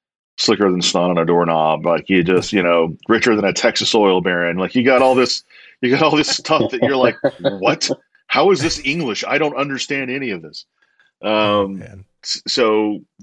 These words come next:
Speaker 1: like, yeah, uh, it's just, just a, a funny aside. I will say that, like, you know, so, like, if I don't know English very well, like, this, Chat G P T's got me covered, man. It, it's really
Speaker 2: Yeah.
Speaker 1: got me covered.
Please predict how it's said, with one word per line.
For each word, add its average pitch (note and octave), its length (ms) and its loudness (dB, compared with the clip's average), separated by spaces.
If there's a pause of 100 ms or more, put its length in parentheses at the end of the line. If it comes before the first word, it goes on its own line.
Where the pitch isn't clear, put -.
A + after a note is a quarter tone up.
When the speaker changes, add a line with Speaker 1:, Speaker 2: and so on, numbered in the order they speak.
(140)
Speaker 1:
like, G2+ 300 -2 (240)
yeah, F2 320 -2 (160)
uh, E2 220 -6
it's D#2+ 160 -8
just, - 260 -8 (1040)
just - 160 -12
a, D#2+ 160 0 (120)
a G#2+ 60 0
funny F2+ 320 -2
aside. E2 500 0
I A#2+ 100 2
will F#3+ 140 4
say - 160 2
that, G#2+ 180 4
like, F#2+ 280 0 (400)
you A#2 120 2
know, G2+ 120 4
so, B2 200 4
like, A#2 140 2
if G#2+ 60 -14
I C3 120 2
don't D3+ 160 -2
know B2 300 4
English G#2+ 380 -2
very G2+ 260 2
well, F2+ 400 0
like, F2 340 -4
this, A2 320 -4 (340)
Chat - 180 0
G G3+ 100 -6
P G#3 120 -6
T's F#3+ 180 -10
got - 160 -2
me A#2 80 -8
covered, A2+ 320 -4
man. D#2+ 240 -6 (260)
It, - 160 -6
it's G#2 160 2
really B2+ 180 2
Speaker 2:
Yeah. A#2+ 80 4
Speaker 1:
got G#2 80 2
me A2 60 -4
covered. F2 380 0